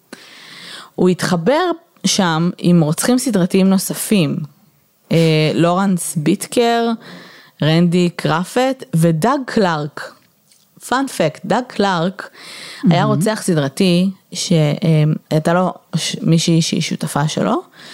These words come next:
Speaker 1: והם רצחו ביחד, אה, לא מעט אנשים, לא מעט
Speaker 2: מהמם.
Speaker 1: נשים. אה, התחלתי לעשות עליו ריסרצ' לפרק של היום,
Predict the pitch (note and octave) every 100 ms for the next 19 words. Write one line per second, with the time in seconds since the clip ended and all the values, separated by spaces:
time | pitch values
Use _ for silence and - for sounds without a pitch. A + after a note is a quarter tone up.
0 | - - - - E3+ E3 - F3+ F3 D#3+
1 | D#3+ - E3 E3 D#3 D3 D3+ E3+ G#3 -
2 | D3+ _ _ _ _ _ _ _ - -
3 | E3 E3 D3 D3 D3+ - D3+ F#3 D#4 -
4 | - - - - E3+ E3+ D#3 D#3 D#3 E3
5 | A#3 C4 - - - - - - - _
6 | - F3+ E3 - - - D#4+ A4+ F#4+ D4+
7 | E4 F#3 A3 F#3 C#3+ - - - - D#3+
8 | D#3 F#3 F#3 D3+ C#3